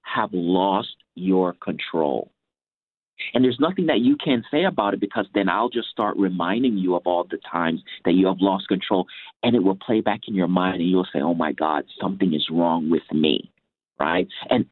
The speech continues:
in all actuality, nothing is wrong with you. Um, so one thing that I would tell my clients is that they have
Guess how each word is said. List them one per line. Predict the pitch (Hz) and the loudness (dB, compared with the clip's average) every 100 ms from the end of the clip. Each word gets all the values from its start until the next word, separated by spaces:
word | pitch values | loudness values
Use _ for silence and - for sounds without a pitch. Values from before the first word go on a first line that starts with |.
| - | -2
in | 110 - | 0 2
all | 120 - | 2 2
actuality, | 95 95 - 95 117 95 80 | -2 -4 -4 -2 0 -2 -2
nothing | 87 92 101 - 110 90 | -2 2 0 0 2 2
is | - - | 0 0
wrong | 78 139 156 | 0 2 2
with | 82 - | 0 2
you. | 69 - - - - - | 2 2 -4 -16 -14 -4
Um, | 117 98 - - - | -2 -2 -4 -14 0
so | 160 | 2
one | 113 117 147 | 2 0 0
thing | 170 143 | 0 0
that | 110 | 0
I | 107 110 | 2 2
would | 101 - | 0 -2
tell | - 120 107 - | -4 0 0 0
my | 95 87 - | 0 0 -4
clients | - 120 127 123 117 | -6 0 0 0 0
is | 87 - | -2 0
that | 87 82 - - _ | 0 -2 -8 -20 _
they | 107 95 - - 120 | 2 2 0 -4 -2
have | 107 | -2